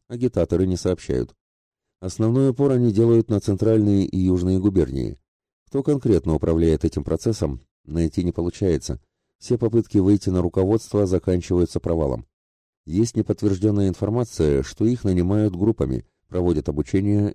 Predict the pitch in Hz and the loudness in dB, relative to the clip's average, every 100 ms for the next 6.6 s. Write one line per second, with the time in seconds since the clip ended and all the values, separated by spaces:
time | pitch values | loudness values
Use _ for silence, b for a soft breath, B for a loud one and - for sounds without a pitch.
0 | - 117 113 107 110 120 110 92 95 90 | -6 -8 -2 0 2 2 2 0 0 0
1 | 92 85 80 95 92 92 82 82 85 71 | 0 2 2 2 0 -2 -2 -4 -2 -4
2 | - 67 58 - _ _ _ _ _ - | -4 -6 -6 -12 _ _ _ _ _ -4
3 | 135 139 87 82 101 - 107 - 104 101 | 0 2 0 -2 -4 -2 -2 0 -2 0
4 | 95 95 82 78 80 85 98 92 87 87 | 0 2 2 0 0 0 0 -2 -2 -4
5 | 82 - - 87 73 85 90 98 - 85 | -4 -4 -2 -2 0 -2 -2 -4 -4 -4
6 | 85 85 82 80 67 62 | 0 0 0 -2 -2 -6